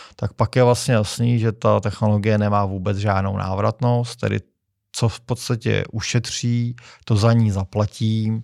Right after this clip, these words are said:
a zůstává mi jenom nějaká prostě malá starost se o to občas servisně starat. To znamená, nemá bez dotace fotovoltaika na, na vlastně domě čtyři plus jedna,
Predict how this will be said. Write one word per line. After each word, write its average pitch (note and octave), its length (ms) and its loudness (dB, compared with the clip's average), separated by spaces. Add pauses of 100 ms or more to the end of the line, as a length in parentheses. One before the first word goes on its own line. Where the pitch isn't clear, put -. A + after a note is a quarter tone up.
(460)
a G#2+ 80 -4
zůstává G#2 480 4
mi G#2+ 120 4
jenom G2+ 200 2
nějaká G2+ 340 0
prostě - 340 -4
malá G2 260 4
starost G2 440 -6
se - 140 -6
o F#2 120 -2
to F#2+ 180 -4
občas F#2+ 300 -8
servisně F#2 440 -6
starat. F#2 420 -6
To G2+ 120 -6
znamená, G2+ 300 0
nemá A2 600 2
bez A2 220 0
dotace C3 800 0
fotovoltaika G#2+ 1080 0
na, G2 300 -2
na G2 300 -2
vlastně G2 360 -4
domě G#2+ 400 0
čtyři A2 400 0
plus - 320 -6
jedna, G2+ 460 -4